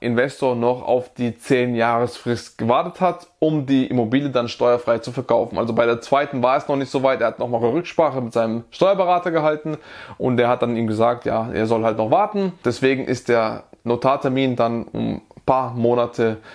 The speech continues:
drei, vier Monate weiter hinausgezögert worden. Ich glaub, das war irgendwie Mitte Juni oder Juli die erste und die andere war Anfang Oktober.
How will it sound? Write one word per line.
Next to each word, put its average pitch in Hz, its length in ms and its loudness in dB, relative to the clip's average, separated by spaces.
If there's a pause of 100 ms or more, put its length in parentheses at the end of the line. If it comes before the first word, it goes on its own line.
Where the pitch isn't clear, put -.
(160)
drei, 127 200 2
vier 127 140 0
Monate 120 600 2
weiter 120 320 0
hinausgezögert 113 840 -2
worden. 98 360 -2 (280)
Ich - 60 -18
glaub, 180 240 0
das 165 180 0
war 156 240 2
irgendwie 151 440 0 (440)
Mitte 151 720 2 (320)
Juni 202 640 4
oder 123 160 2
Juli 180 600 2 (640)
die 147 100 4
erste 160 540 2
und 127 280 -2
die 127 60 2
andere 135 340 2
war 123 420 0 (280)
Anfang 131 300 -2
Oktober. 117 580 -2